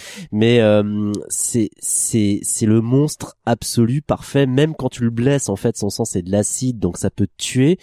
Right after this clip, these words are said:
Et véritablement, dans le deux, on le voit vraiment à l'œuvre. On parlait de machine de guerre, mais là, il affronte une autre machine de guerre qui est vraiment les Marines, et il détruit, je crois, euh, les quatre cinquièmes de l'équipe des Marines en, en même pas deux minutes.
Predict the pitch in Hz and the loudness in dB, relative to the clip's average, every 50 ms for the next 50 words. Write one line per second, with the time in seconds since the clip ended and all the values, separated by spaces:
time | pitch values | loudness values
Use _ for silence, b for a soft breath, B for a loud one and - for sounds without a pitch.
0 | B B B B B B B B B B B _ _ 123 120 120 120 117 - _ | B B B B B B B B B B B _ _ 2 4 4 4 2 0 _
1 | - 110 107 131 131 131 127 - 131 120 113 120 123 123 139 175 220 - - _ | -10 0 2 2 2 2 0 0 -2 2 2 4 4 4 4 2 0 -4 -12 _
2 | _ _ _ _ _ _ _ _ _ - 117 120 117 127 127 120 139 160 156 143 | _ _ _ _ _ _ _ _ _ -2 0 2 2 2 2 4 6 6 6 6
3 | - 110 110 110 101 113 113 101 107 117 113 113 117 113 117 127 170 190 151 107 | 4 2 -2 0 2 2 0 2 0 0 2 2 4 4 4 4 4 2 2 0
4 | 95 - - - - 104 - 120 113 113 107 110 107 - - 113 104 117 131 131 | -2 -4 -6 -12 -14 -2 0 2 2 2 2 0 0 0 -4 -2 0 0 2 2
5 | 170 180 135 113 110 117 131 123 107 104 - - 120 - - 117 120 101 113 113 | 2 2 2 2 4 4 4 4 2 0 0 -2 -6 -2 0 0 0 2 0 -2
6 | - - 123 113 113 117 113 123 131 123 - - - 92 87 98 110 123 104 87 | -2 -2 -2 2 2 2 4 4 2 0 -2 -4 -4 -2 0 2 2 2 2 2
7 | 90 101 104 123 160 208 214 - - B B B B B B B B _ 107 107 | 0 2 2 4 2 2 0 -4 -10 B B B B B B B B _ 2 2
8 | 214 104 120 120 117 - - 170 180 175 - 131 120 147 151 151 131 107 98 95 | 4 4 4 2 2 2 0 0 0 0 -2 -4 0 2 4 4 4 4 4 0
9 | 98 - 131 - - - 120 120 - - 151 151 127 101 98 98 - - 113 104 | 0 -2 -4 -4 -2 -2 -4 -4 0 0 0 2 2 2 0 0 -2 -6 -2 0
10 | 101 95 101 101 107 123 156 175 - - - 101 95 95 101 - 107 104 101 107 | 0 2 2 2 2 2 0 0 -2 -2 0 0 2 0 0 0 -2 0 2 0
11 | 107 107 - 139 135 117 120 120 131 143 160 175 175 - - | 0 2 0 0 2 2 2 0 2 0 0 0 0 0 -2